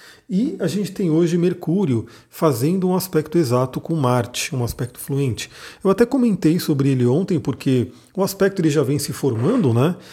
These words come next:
mas hoje ele fica exato. E hoje ainda tem, né, aquele resquício do aspecto fluente com Saturno também. Então temos hoje uma energia muito interessante também mental. Novamente, aquela energia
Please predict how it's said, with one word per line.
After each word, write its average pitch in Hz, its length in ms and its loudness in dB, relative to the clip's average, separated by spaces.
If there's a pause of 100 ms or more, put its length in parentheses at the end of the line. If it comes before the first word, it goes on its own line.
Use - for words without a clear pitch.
(200)
mas 147 300 0
hoje 160 320 4
ele 151 220 0
fica - 260 -2
exato. 120 500 0 (320)
E 269 120 0
hoje 160 240 6
ainda 185 240 2
tem, 160 420 0
né, 143 220 2
aquele 135 320 2
resquício 165 680 2 (240)
do 185 380 -2
aspecto 190 600 0
fluente 165 420 2
com 160 180 0
Saturno 190 540 0
também. 156 420 2 (480)
Então 180 280 -2
temos 160 280 0
hoje 156 220 2
uma 139 80 0
energia 139 340 0
muito 165 240 -2
interessante 147 540 -2
também 147 260 -2
mental. 127 760 0 (420)
Novamente, 165 760 2
aquela 156 260 2
energia 135 680 0